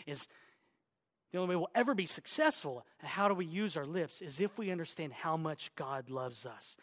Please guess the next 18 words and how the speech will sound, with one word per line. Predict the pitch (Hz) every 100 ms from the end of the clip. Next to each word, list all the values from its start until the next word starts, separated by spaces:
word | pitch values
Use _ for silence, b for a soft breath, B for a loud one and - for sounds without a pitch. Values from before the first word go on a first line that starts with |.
| B B
how | 190
much | 175 170 -
Jesus | 127 160 147 131 - - B B
loves | 160 139 -
us. | - B
So | - 208
let's | 226 226
sing | - 311 294 220 202 - B
How | 220 226 269
He | 233 254
Loves | 233 247 254 190 160
Us, | 139 143 - - - B
and | 202
then | 208
we | 208 214
will | 196
leave | 208 247 262 240
here | - 190 165 147